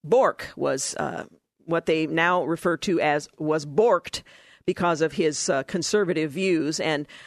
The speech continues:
some are suggesting that this time around, given the, uh, political volatility of our time,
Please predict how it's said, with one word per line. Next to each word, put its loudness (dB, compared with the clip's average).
some 2
are 4
suggesting 2
that 0
this 2
time 0
around, 0
given -2
the, 0
uh, -2
political 2
volatility 2
of 0
our 2
time, 0